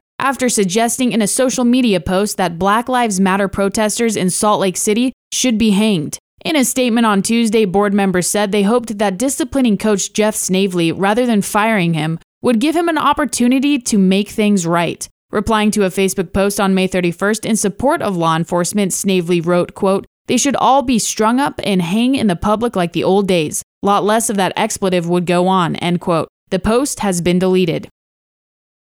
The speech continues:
Montana reported another forty-nine cases of covid nineteen, including twenty in Missoula County.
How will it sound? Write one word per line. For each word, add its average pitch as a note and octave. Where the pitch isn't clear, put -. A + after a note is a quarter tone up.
Montana C#4
reported B3
another A#3
forty-nine G#3+
cases A3
of F3
covid A#3
nineteen, G#3+
including B3+
twenty D4
in A#3+
Missoula A3
County. G#3